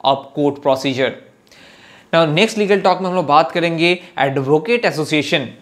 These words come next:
of Bangalore कुछ दिन पहले चीफ जस्टिस of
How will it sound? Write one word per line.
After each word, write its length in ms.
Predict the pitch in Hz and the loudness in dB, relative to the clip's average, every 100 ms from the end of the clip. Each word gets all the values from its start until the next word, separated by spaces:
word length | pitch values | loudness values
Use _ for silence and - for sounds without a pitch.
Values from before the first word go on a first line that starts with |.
| - - - - 143 | -20 -20 -20 -2 0
of 160 | 127 139 | 2 2
Bangalore 460 | 147 165 165 170 | 2 2 4 4
कुछ 240 | 165 151 143 | 2 -4 -4
दिन 140 | 156 | -4
पहले 480 | 143 143 139 147 151 - - _ _ _ _ - | 0 2 4 4 2 -6 -20 _ _ _ _ -4
चीफ 240 | 196 202 | 0 2
जस्टिस 520 | 196 175 - 175 - - - _ | 4 2 4 0 -2 -10 -20 _
of 100 | 147 | 2